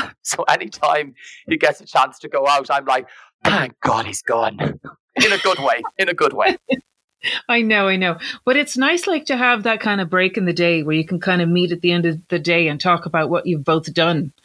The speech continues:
Speaker 1: Yes,
Speaker 2: But,
Speaker 1: it's
Speaker 2: um,
Speaker 1: good. See, I, we were married six years this year, but we've known each other. We met in
Speaker 2: Wow.
Speaker 1: two thousand and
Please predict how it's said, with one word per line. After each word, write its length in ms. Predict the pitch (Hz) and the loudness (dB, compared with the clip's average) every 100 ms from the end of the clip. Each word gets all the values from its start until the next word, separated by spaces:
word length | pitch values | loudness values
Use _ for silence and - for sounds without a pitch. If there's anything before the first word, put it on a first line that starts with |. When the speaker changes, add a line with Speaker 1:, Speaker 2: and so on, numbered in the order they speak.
| - - - - - - | -16 -14 -14 -14 -16 -2
Speaker 1:
Yes, 320 | 143 160 - | 2 2 2
Speaker 2:
But, 120 | 170 | 0
Speaker 1:
it's 80 | 156 | 2
Speaker 2:
um, 60 | 147 | 4
Speaker 1:
good. 240 | 202 175 - | 2 2 -4
See, 200 | - 175 - | -12 -4 -2
I, 80 | - - 175 | -2 -2 -2
we 280 | 156 202 - _ | 2 0 -2 _
were 180 | 151 190 | -2 -2
married 340 | 190 160 135 | 0 0 -2
six 360 | - - 156 - | -4 -4 -4 -2
years 440 | 131 120 113 - - - | 0 2 2 -2 -6 -4
this 260 | 117 - 110 | -2 -2 -2
year, 220 | 98 87 | 0 0
but 100 | 98 | 0
we've 160 | 110 | -4
known 240 | 120 120 117 | 0 0 0
each 160 | 117 | 0
other. 380 | 113 110 104 101 - - - - | 0 2 0 -2 -8 -20 -20 -10
We 80 | 113 | -6
met 240 | 117 147 | 0 2
in 120 | 190 180 | 2 0
Speaker 2:
Wow. 40 | |
Speaker 1:
two 160 | 135 127 | -4 -2
thousand 380 | 117 110 107 | 0 0 -4
and 100 | 101 | -18